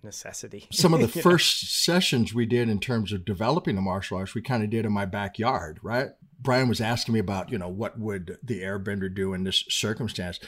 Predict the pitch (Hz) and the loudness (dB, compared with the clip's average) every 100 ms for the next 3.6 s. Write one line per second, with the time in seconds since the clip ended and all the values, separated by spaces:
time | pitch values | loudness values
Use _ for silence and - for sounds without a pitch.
0 | - - 135 135 123 143 120 120 147 135 | -10 2 4 6 6 6 6 8 6 6
1 | 110 92 87 - - - 80 - - - | 0 0 -6 -4 -4 -4 -6 -8 -16 -12
2 | 101 92 87 92 _ _ - 127 95 92 | -8 -6 -8 -12 _ _ -14 -6 -4 -6
3 | 95 101 - 107 98 92 | -6 -8 -4 -4 -2 -6